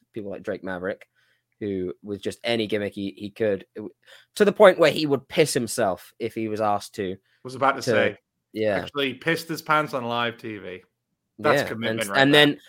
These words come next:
Speaker 1: and then not only does that, but then comes back and has one of the most compelling stories, uh, and then gets fired, and then apparently gets rehired a couple days ago.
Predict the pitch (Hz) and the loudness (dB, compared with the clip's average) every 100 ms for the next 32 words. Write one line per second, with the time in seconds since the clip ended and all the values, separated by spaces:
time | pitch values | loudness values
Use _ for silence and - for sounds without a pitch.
0 | - 151 156 170 165 165 165 170 156 156 | -2 2 6 6 6 6 4 4 6 6
1 | 151 131 143 131 120 127 123 - 127 120 | 4 6 6 6 2 -2 -2 -4 -6 -2
2 | 117 117 110 117 110 113 110 110 - 107 | -2 -2 -6 -6 -6 -8 -6 -8 -8 -8
3 | 113 107 101 - 104 98 98 90 - - | -6 -6 -8 -6 -4 -4 -6 -10 -16 -20
4 | _ _ _ _ _ - 101 95 - 127 | _ _ _ _ _ -12 -8 -6 -6 -2
5 | 143 139 - 127 120 110 147 196 240 202 | -2 -2 0 2 4 0 -6 -10 -10 -14
6 | - 202 214 208 202 190 135 156 175 143 | -10 -8 -6 -8 -8 -10 -10 -8 -6 -4
7 | 165 170 175 - 160 143 139 143 156 170 | -4 -4 -6 -8 -10 -8 -6 -6 -6 -8